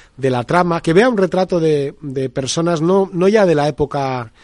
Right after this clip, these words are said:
de la época, ¿no? Pero que vea un retrato de la condición humana, cómo se interactúa, que vea un retrato de, de la definición de éxito a veces desnortada que tiene la sociedad actual, eh, todo eso disfrutando de la novela, ¿no? Y que entienda un poco mejor,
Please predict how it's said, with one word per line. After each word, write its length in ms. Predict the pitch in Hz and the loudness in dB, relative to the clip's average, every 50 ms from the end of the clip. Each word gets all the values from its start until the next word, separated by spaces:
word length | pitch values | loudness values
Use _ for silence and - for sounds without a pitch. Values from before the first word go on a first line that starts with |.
| - - - _ _ | -20 -20 -20 _ _
de 120 | 127 127 | -4 -2
la 140 | 127 131 170 | 0 0 0
época, 320 | 220 - - 117 - 123 117 | 0 -2 -4 -6 -6 -6 -8
¿no? 140 | 143 185 | -8 -8
Pero 160 | 165 143 131 123 | -6 -8 -6 -6
que 80 | 135 | -4
vea 120 | 131 143 156 | -4 -4 -2
un 60 | 160 | -4
retrato 600 | 160 160 160 151 - - 160 151 143 139 123 139 | -2 -4 -4 -6 -4 -4 -4 -2 -2 -4 -6 -10
de 160 | 170 147 135 | -10 -8 -6
la 80 | 127 123 | -6 -4
condición 340 | - 131 131 127 - 147 147 | -4 -4 -4 -4 -2 -2 -2
humana, 280 | 147 170 185 170 139 | -2 -2 -2 -4 -4
cómo 240 | - 147 151 147 131 | -6 -6 -6 -6 -4
se 80 | - 143 | -4 -6
interactúa, 640 | 131 127 135 123 117 - - 196 214 190 170 190 - - - - - - _ _ _ | -6 -6 -6 -8 -8 -8 -4 -2 -2 0 -2 -4 -10 -18 -20 -20 -20 -20 _ _ _
que 120 | - 131 | -2 0
vea 100 | 139 160 | 2 2
un 100 | 170 160 | 2 4
retrato 440 | 160 160 - 160 165 160 - 160 151 | 2 2 2 2 0 2 2 2 2
de, 340 | 147 143 139 135 131 131 - - | 2 2 0 0 -2 -4 -6 -10
de 440 | 139 127 135 127 127 123 123 123 120 | -10 -8 -6 -4 -4 -4 -4 -4 -4
la 200 | 120 120 120 123 | -6 -6 -6 -6
definición 420 | 117 - 131 131 117 - 151 143 | -6 -4 -4 -4 -2 -2 -2 0
de 80 | 143 151 | 0 0
éxito 260 | 135 - 160 - 151 | 0 -2 -4 -2 -2
a 40 | 147 | -2
veces 200 | 143 - 147 135 | -2 -2 -2 -2
desnortada 640 | 147 135 135 139 139 127 - - 151 151 147 143 | -4 -4 -2 -4 -4 -4 -4 -4 -4 -4 -4 -4
que 120 | 127 135 - | -4 -6 -6
tiene 160 | - 139 139 | -4 -6 -4
la 80 | 139 131 | -6 -6
sociedad 400 | - 131 - 135 135 131 123 - | -8 -8 -8 -6 -6 -6 -8 -10
actual, 480 | 123 113 - _ 165 170 165 160 165 - _ - - - - - - _ - | -12 -16 -10 _ -4 -4 -4 -4 -8 -12 _ -20 -20 -20 -20 -20 -20 _ -6
eh, 360 | - 127 127 123 123 123 123 - | -4 -2 -2 -2 -2 -2 0 2
todo 160 | 175 185 196 | 4 6 6
eso 100 | 180 196 | 6 6
disfrutando 380 | 190 - 156 151 165 165 165 160 | 4 2 2 0 0 0 2 2
de 60 | 151 | 2
la 100 | 143 135 | 2 0
novela, 280 | 127 123 123 113 113 | 0 0 -2 -2 -2
¿no? 60 | 131 165 | -4 -4
Y 60 | 156 | -2
que 80 | - | -2
entienda 320 | 156 147 143 170 175 180 180 | -2 0 2 2 2 2 2
un 60 | 156 | 0
poco 200 | 175 170 170 170 | 0 0 0 0
mejor, 380 | 165 151 - - 160 175 175 | 0 -2 0 -2 -2 -2 -4